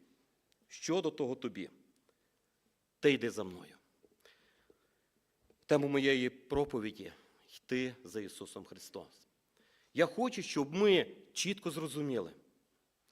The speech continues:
що Господь сьогодні кличе кожного із нас йти за Ним. Ті, хто не примирились з Ним, примиритись, йти за Ним. Ті, хто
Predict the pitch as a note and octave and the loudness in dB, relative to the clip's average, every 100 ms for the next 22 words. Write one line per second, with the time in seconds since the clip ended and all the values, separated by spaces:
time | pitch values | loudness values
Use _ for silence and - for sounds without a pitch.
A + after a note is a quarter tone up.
0 | _ _ _ - - C3 B2 - - D3+ | _ _ _ -4 2 2 0 -4 -4 -4
1 | D#3+ - C3 G#2 B2+ A2 G2 A2+ A#2 _ | -4 -8 -8 -4 -4 -4 -6 -6 -8 _
2 | _ _ _ _ _ - C3 C#3+ C#3 C3 | _ _ _ _ _ -2 -2 -2 -4 -4
3 | A2 A2 F#2 G2 E2+ G#2 C3 - - _ | -4 -4 -4 -6 -8 -12 -14 -18 -20 _
4 | _ - A2 F#2+ F#2+ E2+ - _ _ _ | _ -10 -8 -6 -8 -12 -20 _ _ _
5 | _ A3+ A3 G3+ F#3 F#3 F3 F3+ F#3 F3 | _ -4 6 8 8 6 6 6 6 4
6 | C#3 E3+ F3+ D#3 D3 C#3+ D3 D#3 D3+ C#3 | 6 4 6 6 8 8 8 6 4 2
7 | - - - - C3 C3 B2 A2 F#2 G3 | -4 -20 -12 0 2 4 4 2 4 4
8 | G3+ G3+ | 8 8